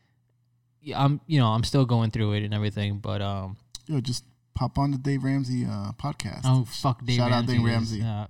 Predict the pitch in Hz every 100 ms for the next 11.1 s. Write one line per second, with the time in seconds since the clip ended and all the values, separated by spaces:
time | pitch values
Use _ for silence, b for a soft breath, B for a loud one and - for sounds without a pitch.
0 | - 131 143 139 131 117 110 107 95 104
1 | _ 110 107 104 - - 110 - 117 107
2 | 104 104 - 104 101 101 101 101 B B
3 | B B B B B B - 110 107 107
4 | 107 101 135 135 107 98 107 107 110 107
5 | 101 104 123 131 131 113 113 117 110 104
6 | - 117 113 123 120 117 110 - - -
7 | 131 170 - - 113 113 120 123 123 -
8 | - _ _ _ _ _ _ - 120 131
9 | 135 135 - 127 131 - 127 117 - 110
10 | - 127 117 - 107 - 101 104 110 131
11 | 101